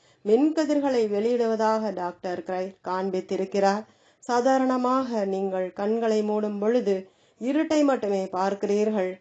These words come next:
ஆனால் ஆன்மீகத்தில் முன்னேற முன்னேற நீங்கள் வியப்பிற்குரிய ஒளிகளை பார்க்கிறீர்கள்.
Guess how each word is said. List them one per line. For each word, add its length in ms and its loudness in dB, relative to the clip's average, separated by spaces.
ஆனால் 420 4
ஆன்மீகத்தில் 680 0
முன்னேற 460 0
முன்னேற 580 0
நீங்கள் 460 -2
வியப்பிற்குரிய 840 -4
ஒளிகளை 560 6
பார்க்கிறீர்கள். 840 0